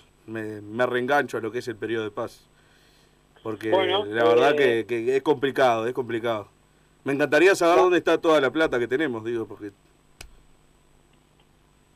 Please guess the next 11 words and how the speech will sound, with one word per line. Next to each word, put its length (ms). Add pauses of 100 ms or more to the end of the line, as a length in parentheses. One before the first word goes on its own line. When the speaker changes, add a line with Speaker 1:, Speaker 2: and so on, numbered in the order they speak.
(140)
Speaker 2:
Sí, 300
a 140
mí 60
me 100
gustaría 400
saber 320
dónde 240
están, 500 (520)
este, 800
lo-, 280
lo-, 340